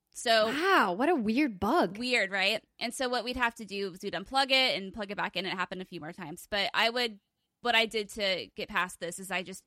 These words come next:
Speaker 1: did my single play, 'cause we were playing on my main campaign. So in single player, I would get past the <laughs> area with the puffer birds. And then once I got past that and we got a checkpoint, I would invite him,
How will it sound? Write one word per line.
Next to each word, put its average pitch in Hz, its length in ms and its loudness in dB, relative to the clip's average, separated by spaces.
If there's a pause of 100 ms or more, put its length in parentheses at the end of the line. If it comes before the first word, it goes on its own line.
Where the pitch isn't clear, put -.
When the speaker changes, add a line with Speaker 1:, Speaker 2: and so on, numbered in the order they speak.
Speaker 1:
did 190 160 -8
my 170 100 -8
single 196 300 -12
play, 214 160 -16
'cause 208 160 -8
we 208 80 -4
were 202 60 -4
playing 190 200 -6
on 180 100 -4
my 180 160 -6
main 175 220 -8
campaign. 160 480 -12 (380)
So 254 120 -2
in 262 120 0
single 339 260 -2
player, 233 280 0
I 208 120 4
would 220 140 -2
get 254 180 -4
past 214 320 0
the 262 100 -10
<laughs> 254 80 -4
area 240 240 0
with 226 120 -4
the 208 80 -10
puffer 196 280 -6
birds. 165 460 -10 (500)
And 214 200 -2
then 202 440 0 (300)
once 220 180 -2
I 233 60 0
got 214 160 0
past 202 320 -2
that 190 240 6
and 196 80 -8
we 175 80 -6
got 185 140 -2
a - 20 -8
checkpoint, 175 640 -4 (300)
I 196 80 0
would 190 260 -4
invite 180 320 -2
him, 175 260 -6